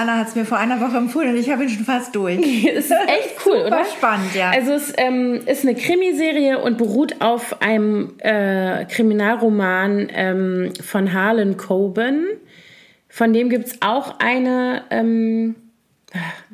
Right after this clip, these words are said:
Speaker 2: der heißt, die heißt, glaub ich, Safe. Die gibt's auf Netflix. Das ist auch eine Romanverfilmung, finde ich, finde ich auch sehr gut. Hab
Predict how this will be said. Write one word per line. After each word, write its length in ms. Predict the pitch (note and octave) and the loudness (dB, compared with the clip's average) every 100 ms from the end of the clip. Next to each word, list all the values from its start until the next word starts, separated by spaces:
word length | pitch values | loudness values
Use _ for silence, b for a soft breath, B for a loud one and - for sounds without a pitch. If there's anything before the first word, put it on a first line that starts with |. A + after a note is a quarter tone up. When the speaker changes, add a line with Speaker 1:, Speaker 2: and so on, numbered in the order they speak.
| - G3 | -10 -6
Speaker 2:
der 80 | G3 | -6
heißt, 200 | G3+ A3 | -4 -4
die 100 | G#3 | -4
heißt, 140 | G3+ | -4
glaub 140 | G3+ | -4
ich, 140 | G3 - | -4 -8
Safe. 340 | - A3 F#3+ | -2 0 0
Die 180 | F3+ F3+ | -4 -8
gibt's 180 | F#3 - | -8 -10
auf 140 | - | -4
Netflix. 580 | F#3 F3 F3+ - - - B B | -4 -4 -6 -10 -12 -14 B B
Das 100 | - | -16
ist 160 | G3+ - | -14 -2
auch 160 | A3 G3 | 0 0
eine 80 | F#3 | 0
Romanverfilmung, 720 | E3+ E3+ E3+ E3+ F3 F#3 F3+ | 0 0 -2 -4 -6 -4 -2
finde 140 | F3+ | -2
ich, 60 | F3+ | -2
finde 160 | F#3 F#3 | -4 -2
ich 80 | |
auch 180 | - F#3+ | -4 0
sehr 160 | A3 A#3 | 0 0
gut. 260 | B3+ G4 | 2 0
Hab 60 | - | 0